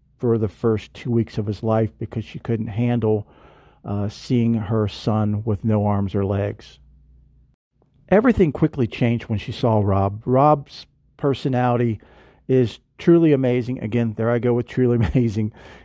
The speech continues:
Is truly amazing even when he was a baby. His father, his mother, and his sister all say how much of a happy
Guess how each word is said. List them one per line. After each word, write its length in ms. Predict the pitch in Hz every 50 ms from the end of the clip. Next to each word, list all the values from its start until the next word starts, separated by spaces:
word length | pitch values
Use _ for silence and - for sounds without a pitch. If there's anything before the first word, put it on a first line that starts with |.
| _ -
Is 180 | 131 120 -
truly 380 | - - - 202 226 240 214 196
amazing 600 | 180 156 151 143 143 147 135 - 143 131 117 - _ _ _ _ _ -
even 380 | 180 208 226 240 240 208 185
when 160 | 160 160 151
he 100 | 147 151
was 160 | 135 131 123 117
a 60 | 104
baby. 560 | 87 127 110 110 107 98 107 101 104 - - -
His 480 | 135 135 135 135 131 117 - - -
father, 840 | - - - - 139 139 139 147 139 151 147 151 147 147 147 143 143
his 220 | 139 - 123 101 107
mother, 360 | 123 131 131 120 131 127 131
and 240 | - 127 117 117 117
his 300 | 120 110 - - - - -
sister 460 | - - - 127 - - 135 123 -
all 300 | 120 127 127 131 127 127
say 420 | 120 - - 127 123 120 117 113 - - _ - - - _ _ _ _ _ - _
how 380 | - 143 127 127 131 131 131
much 300 | 131 - 123 131 135 -
of 120 | 160 131 117
a 80 | 113
happy 760 | 113 - - - 143 131 131 - - 139 135 131 127 117 113